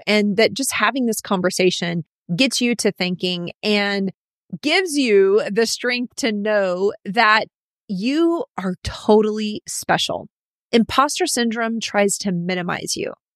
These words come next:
You are sabotaging yourself. You have achieved what most people will never achieve. You set your sights on something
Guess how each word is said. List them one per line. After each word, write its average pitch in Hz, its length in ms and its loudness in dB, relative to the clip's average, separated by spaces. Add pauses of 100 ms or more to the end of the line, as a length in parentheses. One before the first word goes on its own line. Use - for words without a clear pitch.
(200)
You 294 680 4
are 214 160 6
sabotaging 202 1000 0
yourself. 170 600 -2 (480)
You 262 220 4
have 311 220 0
achieved 214 720 0
what 196 240 0
most 247 380 0
people 302 340 0
will 285 180 -6
never 277 680 4
achieve. 196 480 0 (560)
You 254 220 2
set 311 340 0
your 233 80 2
sights 208 360 0
on 240 200 -2
something 247 480 -4